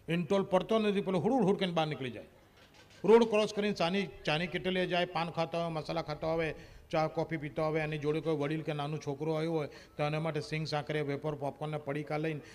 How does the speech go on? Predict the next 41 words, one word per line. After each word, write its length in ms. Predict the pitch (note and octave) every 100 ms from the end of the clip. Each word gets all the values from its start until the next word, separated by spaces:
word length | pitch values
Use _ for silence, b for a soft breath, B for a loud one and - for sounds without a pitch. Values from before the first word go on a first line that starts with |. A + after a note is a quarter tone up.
| B
એટલો 200 | D3+ E3+
બધો 260 | D#3+ E3 D#3
સમય 320 | C#3 D3 D#3
બહાર 260 | C3 C3+ D3+
બગાડીને 400 | C#3+ D3+ D#3 D3
ફરી 260 | C#3+ D#3
ટોકીઝમાં 520 | D#3 C#3 D#3 C#3+ D#3+
દા-, 440 | C#3+ C#3 C#3+ - B2
દાખલ 280 | C#3+ C#3 E3
થાય 180 | G3+ G3+
ને, 120 | C3+
તો 300 | - - -
અહીંયા 180 | C#3+ D3+
પિક્ચર 300 | D3+ C3+ D#3+
ચાલુ 300 | D3 C3+ C3+
થઈ 160 | - G#2+
ગયું 220 | F#2+ F2+
હોય. 80 | - - - - b b b -
હવે 180 | A3+ D4
એકદમ 360 | C4 E4 A3+ - - - - D#3
બ્રાઇટ 260 | A#3+ D4 -
સનલાઇટમાંથી, 680 | B3 C4+ D4+ A#3+ B3 A3+
બપોરના 360 | G3 F#3 A#3 A3+
દોઢ 280 | G3 A#3 A3+
વાગ્યાના 340 | A3+ A3+ A3+
અમદાવાદના 400 | G3+ G3+ G#3+ G#3
ધોમધકતા 560 | D#3 D#3+ G3+ G#3 G#3 G#3
તાપમાંથી, 760 | - F3 F3 G#3+ A3 - D3 - B B B -
થિયેટરના 380 | - A3 A3+ A#3
અચાનક 460 | A3 A3 C4 C4 A#3+
અંધારામાં 420 | A3 G3 A#3 A#3
આવી 80 | C4
જાઓ 160 | C4
ને, 120 | G3 C#3 B -
તો 60 |
શરૂઆતમાં 440 | F3+ F#3 G3+ F#3+ -
તમને 180 | F3+ -
કાંઈ 180 | D#3
જ 60 | D3
ના 120 | B2+
દેખાય. 280 | A2 G2+